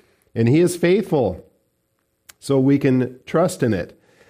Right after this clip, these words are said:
Uh, Paul is the one who wrote this. He was, he considered himself a bondservant or a slave. A, we saw a voluntary servant for Jesus Christ. He, he's an apostle. He's one who was sent out by the Lord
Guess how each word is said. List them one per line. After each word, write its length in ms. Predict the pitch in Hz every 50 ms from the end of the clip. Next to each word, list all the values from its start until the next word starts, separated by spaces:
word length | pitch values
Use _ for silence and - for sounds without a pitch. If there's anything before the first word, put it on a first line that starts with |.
| _ _ _ _
Uh, 200 | 107 110 117 113
Paul 500 | 110 - - 139 139 143 147 160 165 160
is 140 | 147 127 123
the 80 | 135 135
one 280 | 139 147 151 156 156
who 120 | 156 147 135
wrote 340 | 131 139 143 160 170 -
this. 300 | - 156 165 180 175 - -
He 100 | 143 139
was, 360 | 123 117 107 90 104 107 - -
he 520 | 110 117 127 123 120 120 117 113 - - - _ _
considered 480 | - 131 123 123 - 156 143 156 151 143
himself 600 | 139 143 135 127 - - 147 143 143 143 139 -
a 120 | 117 104
bondservant 840 | 95 98 113 123 131 143 151 147 147 - 143 143 139 139 147 151 147
or 140 | 135 117 113
a 80 | 110 107
slave. 680 | - - - 131 131 131 135 143 147 151 147 135 120
A, 420 | 113 104 104 107 - - - - 117
we 180 | 104 107 107
saw 300 | 101 - - 131 127 131
a 100 | 117 107
voluntary 880 | 98 92 104 120 123 131 131 135 131 123 - 139 135 135 139 135 135 123
servant 540 | 127 - 131 131 131 127 139 139 139 139 - _ _ _ _ _ _ - - _ _
for 140 | - 131 131
Jesus 460 | 120 123 135 135 123 131 123 120 -
Christ. 440 | - - 131 131 139 143 139 - -
He, 280 | 131 120 117 123 123 -
he's 260 | 113 127 139 127 110
an 120 | 131 117
apostle. 680 | 107 95 - - 139 135 143 147 139 - 160 151 151 151
He's 240 | 135 117 107 98
one 300 | 120 120 127 131 139 143
who 160 | 135 131 127 117
was 200 | 113 110 110 -
sent 280 | - 151 147 143 135
out 320 | 127 131 139 147 139 127 120
by 240 | 123 127 131 139
the 100 | 139 147
Lord 460 | 135 127 123 127 135 147 165 165 -